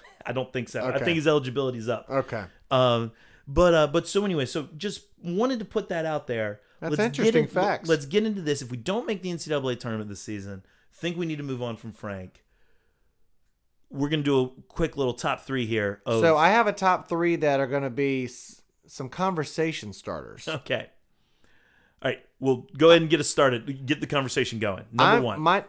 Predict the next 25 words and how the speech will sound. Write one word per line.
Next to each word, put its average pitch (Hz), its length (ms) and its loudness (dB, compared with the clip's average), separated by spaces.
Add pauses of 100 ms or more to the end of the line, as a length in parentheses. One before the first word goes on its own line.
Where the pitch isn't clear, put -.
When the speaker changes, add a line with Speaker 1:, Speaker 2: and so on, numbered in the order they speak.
Speaker 2:
no, 156 220 -4
well, 156 120 4
my 165 180 4
number 202 320 0
three 208 260 -4
coach, 147 380 0
counting 151 280 0
down 143 240 0
to 139 60 -4
number 139 340 0
one. 110 360 -6 (240)
Speaker 1:
Okay. 110 300 -2 (140)
Speaker 2:
My 143 160 2
number 190 280 2
three 185 380 2
is 123 140 0
going 135 240 -2
to 117 80 -4
shock 151 400 0
some 98 180 -12
people, - 460 -16 (680)
but 139 260 0
this 170 220 -2
is, 190 160 -8 (140)
I'm, 160 200 -2